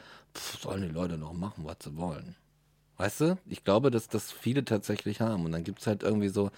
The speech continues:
keine Ahnung, fünfzehn Prozent Hansel, die sagen, "Nein, das muss alles so, wie das war und so." Und dann gibt es halt viele Leute, die irgendwie so mit dem Schulterzucken sagen, "Ja, ist mir doch egal",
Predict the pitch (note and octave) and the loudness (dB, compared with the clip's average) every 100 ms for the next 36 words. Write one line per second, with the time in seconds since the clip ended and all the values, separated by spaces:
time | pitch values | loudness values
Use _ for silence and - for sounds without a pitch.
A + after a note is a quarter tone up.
0 | - - - - C3 A#2+ F2 E2 F#2 F#2 | -14 -20 -18 -4 2 2 2 0 0 0
1 | E2+ G#2+ A#2 A#2+ - G2 F#2+ F#2+ - G2 | 0 0 0 -2 -2 -2 0 -2 2 2
2 | F2+ F#2 B2+ E3+ C#3 C3 B2+ C3+ - - | 2 4 6 6 8 8 8 6 -2 -20
3 | - - G2 F#2+ F#2 F2+ F#2 A2 C#3+ D#3 | -20 -6 -2 2 4 4 4 6 8 8
4 | D3 D3+ D3 C3 A#2+ A#2 B2+ B2+ A#2+ C3 | 6 4 2 2 2 2 2 2 2 0
5 | A#2+ D3 C#3+ A2 C#3+ D3 D3 C#3+ C#3 C3+ | 4 6 6 6 6 8 8 6 6 4
6 | B2 B2+ C#3+ D3 D3 B2+ C3+ B2 B2+ B2+ | 4 6 10 10 10 8 4 4 6 6
7 | C3+ C3+ G#2+ G#2 G2+ G2 G#2 - G#2 - | 6 6 6 6 4 4 2 2 0 4
8 | F#2 F#2 - G#2+ F#2+ F2+ F#2 G#2+ G2+ F2 | 4 2 0 2 2 4 4 4 2 0
9 | F2+ F2 F2 E2+ F2 E2+ E2 E2 - A2+ | -2 0 -2 -2 0 0 -2 -4 0 2
10 | A#2+ G#2+ - G#2 - G2+ F2 E2+ E2+ D2 | 2 0 0 -2 0 -2 0 -2 -2 -2
11 | E2+ - - F2 E2+ D#2+ - D#2 D#2+ D#2+ | -4 -6 -4 -2 0 -4 -2 0 2 0